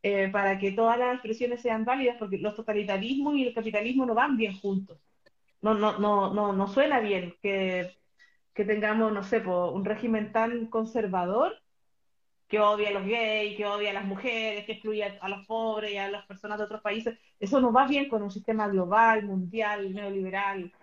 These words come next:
Eso no, no, no va bien. Pero sí va bien que sea un, un, una constitución completamente inclusiva de todas las diversidades de todo tipo,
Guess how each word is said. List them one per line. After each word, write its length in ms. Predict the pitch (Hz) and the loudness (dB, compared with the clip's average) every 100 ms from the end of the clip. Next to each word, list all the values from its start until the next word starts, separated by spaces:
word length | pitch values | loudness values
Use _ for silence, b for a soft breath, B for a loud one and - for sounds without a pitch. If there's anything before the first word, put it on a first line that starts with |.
| _ - | _ -6
Eso 160 | 247 | -2
no, 80 | 247 | -2
no, 240 | 226 226 226 | 2 0 0
no 160 | 220 | 0
va 140 | 254 262 | 0 0
bien. 240 | 185 156 | -2 -4
Pero 140 | - 220 | -8 -6
sí 160 | 330 339 | -2 0
va 120 | 320 | 2
bien 240 | 330 349 | 0 -2
que 100 | 285 | -4
sea 340 | 262 202 190 - - - | -4 -4 -4 -10 -20 -2
un, 280 | 226 220 208 | 2 2 0
un, 320 | 214 214 202 - | -2 -4 -4 -4
una 420 | 214 208 202 196 | -2 -2 -2 -2
constitución 520 | 208 214 214 196 233 | -4 -4 -6 -2 -2
completamente 640 | 226 220 226 233 254 262 | 0 0 4 4 4 4
inclusiva 720 | 269 262 220 226 285 302 240 220 | 4 4 0 0 2 6 8 6
de 80 | 208 | 6
todas 220 | 226 233 | 4 4
las 100 | 240 | 0
diversidades 680 | 240 233 226 247 240 240 214 | -2 -2 -2 -2 0 0 0
de 40 | |
todo 240 | 214 254 262 | 0 0 2
tipo, 440 | 320 320 381 | 0 0 -2